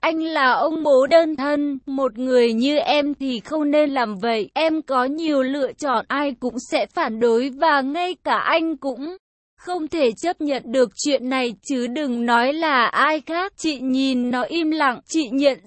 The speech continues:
ra điều gì đó. "Em nên đi về đi, mọi thứ đã là quá khứ rồi,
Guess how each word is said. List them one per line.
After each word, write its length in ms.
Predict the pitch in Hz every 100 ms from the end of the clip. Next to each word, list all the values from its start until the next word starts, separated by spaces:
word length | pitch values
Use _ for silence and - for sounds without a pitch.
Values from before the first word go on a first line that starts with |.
| 202
ra 160 | 330
điều 320 | 277 302 269 226
gì 280 | 208 240
đó. 440 | 220 226 226 233 302
"Em 400 | - 311 294 277
nên 340 | 277 294 277 254
đi 160 | 294
về 340 | 233 254 233 208
đi, 460 | 269 294 294 277 233
mọi 360 | 233 254 208 269
thứ 280 | 262 262 262
đã 180 | 247 226
là 300 | 311 330 247 -
quá 220 | 277 254
khứ 300 | - 269 262
rồi, 460 | 240 240 220 202